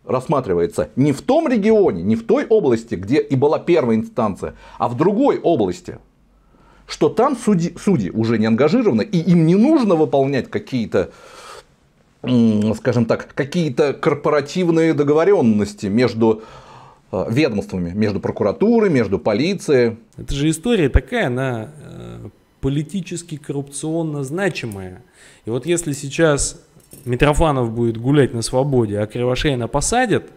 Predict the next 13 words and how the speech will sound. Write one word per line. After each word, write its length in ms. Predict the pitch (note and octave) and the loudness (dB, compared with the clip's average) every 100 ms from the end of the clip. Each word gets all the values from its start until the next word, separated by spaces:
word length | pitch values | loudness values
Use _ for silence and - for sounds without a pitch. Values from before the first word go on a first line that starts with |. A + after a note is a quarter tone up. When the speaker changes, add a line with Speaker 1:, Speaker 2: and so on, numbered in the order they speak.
| - - - - | -20 -20 -20 -10
Speaker 2:
ну 80 | A#2+ | -4
просто 340 | D#3+ E3 E3 B2+ | 0 0 0 -4
кто 320 | - A3+ A#3 | 0 2 4
в 40 | |
следующий 440 | - F3 C#3 A#2+ C#3+ | 4 2 0 -4 -4
раз 240 | E3+ E3+ | -2 -2
будет 260 | C#3 D#3 C#3+ | -4 -4 -4
прислушиваться 1160 | B2+ - E3 - C3 - B2 A#2+ A#2 A2 G#2 - | -6 -6 -8 -4 -6 -4 -2 -2 0 -2 -6 -10
к 100 | - | -4
призывам, 600 | B2+ A#2 C3+ F#3 D#3+ A2+ | 0 0 2 2 0 -4
там, 200 | G#2+ G#2 | -8 -10
«Сдавайте 480 | G#2 A#2 C3 B2+ A2 | -2 0 0 0 -4
коррупционеров»? 800 | - A#2 - C3+ B2+ A#2+ G2 | -6 -10 -8 -6 -4 -6 -8